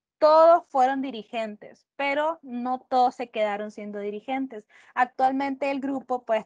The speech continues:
tie-, la mayoría de sus dirigentes son dirigentes jóvenes, menores de veintiséis años. Solamente nuestro jefe de grupo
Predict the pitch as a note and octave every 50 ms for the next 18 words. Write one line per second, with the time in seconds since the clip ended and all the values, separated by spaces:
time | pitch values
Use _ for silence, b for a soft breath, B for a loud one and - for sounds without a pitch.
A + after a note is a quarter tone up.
0 | _ - A3 G#3+ F#3 G3 A#3+ A#3 A3+ A3+ A3 A3 G#3 G#3 G#3+ G#3+ G#3+ - C#4 A3
1 | C4 B3 A#3+ A#3 A3 A3 A3 A3+ A3 - A3 G#3 G#3 G#3 G#3 G#3+ G#3 G3+ - G3+
2 | - - A3+ G#3 G3+ G3 F#3+ F#3+ G3+ F3+ A3 G#3 G#3 G3+ G#3 A3 G#3+ G#3+ A3 G#3+
3 | G#3 G#3 - G#3 G3+ - G#3+ F#3 G3+ - B3 A3+ G#3+ G3+ G3 G#3+ - A3+ G#3 G#3
4 | G#3+ A3 G#3+ G#3+ - B3+ B3 A#3+ B3 - - A#3 A3+ - A3+ A3 _ - A#3+ A#3+
5 | A#3+ B3 B3+ B3 A#3+ A3 - - F4 _